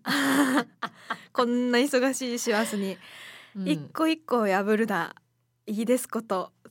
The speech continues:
Speaker 1: と思って、
Speaker 2: うん。
Speaker 1: あの、遠巻きに見ておりました。
Speaker 2: はいはい。
Speaker 1: 知ってはおりました。
Speaker 2: 知ってた。
Speaker 1: そのね、
Speaker 2: うんうん。
Speaker 1: あの、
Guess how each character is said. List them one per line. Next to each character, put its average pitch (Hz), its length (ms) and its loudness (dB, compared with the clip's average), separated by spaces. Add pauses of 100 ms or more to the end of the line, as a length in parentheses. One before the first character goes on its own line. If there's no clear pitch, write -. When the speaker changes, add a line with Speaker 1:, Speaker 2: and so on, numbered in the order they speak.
Speaker 1:
と 196 180 -2
思 202 160 -2
っ 208 40 -16
て、 180 420 -6
Speaker 2:
う 185 60 -6
ん。 180 120 -4
Speaker 1:
あ 185 140 -4
の、 175 180 -8
遠 233 200 -4
巻 240 220 0
き - 20 -2
に 262 120 -2
見 285 100 -4
て 302 80 0
お 220 60 2
り 175 80 -2
ま 156 120 -8
し - 80 -14
た。 131 160 -8
Speaker 2:
は 170 160 -6
い 139 40 -8
は - 0 -
い。 - 60 -18
Speaker 1:
知 - 120 -8
っ 151 80 -6
て 440 60 2
は 339 100 4
お 190 60 -2
り 175 80 -10
ま 165 120 -14
し - 60 -16
た。 - 120 -20
Speaker 2:
知 - 180 -12
っ - 20 -18
て 208 120 0
た。 226 80 -4
Speaker 1:
そ 247 60 -4
の 226 120 -4
ね、 330 160 -4
Speaker 2:
う 196 60 -4
ん - 40 0
う - 20 0
ん。 - 20 0
Speaker 1:
あ 202 60 -4
の、 175 600 -6